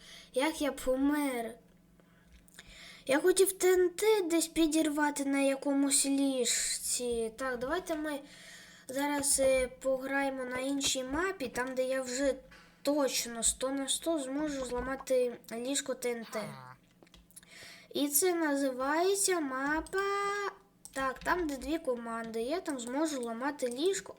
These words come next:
А, це моя найгірша мапа. Ну, попитаємося їм ліжко зламати. Так, друзі, тому що це моя остання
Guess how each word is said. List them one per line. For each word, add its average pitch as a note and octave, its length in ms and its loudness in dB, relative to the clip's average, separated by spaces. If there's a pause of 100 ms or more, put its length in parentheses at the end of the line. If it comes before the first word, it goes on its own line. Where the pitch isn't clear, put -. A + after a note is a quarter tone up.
(200)
А, G#3 160 -8 (1160)
це A#3+ 200 -2
моя B3+ 220 -4
найгірша A#3+ 680 -4
мапа. G#3+ 420 -10 (1200)
Ну, F#4 160 4
попитаємося D4+ 640 2
їм D#4+ 120 0
ліжко C4 380 -2
зламати. A3+ 640 -6 (100)
Так, D#4+ 240 -2
друзі, C4 400 -4
тому A#3 240 -10
що B3 160 -2
це A#3+ 180 2
моя B3 500 -2
остання A#3 580 -4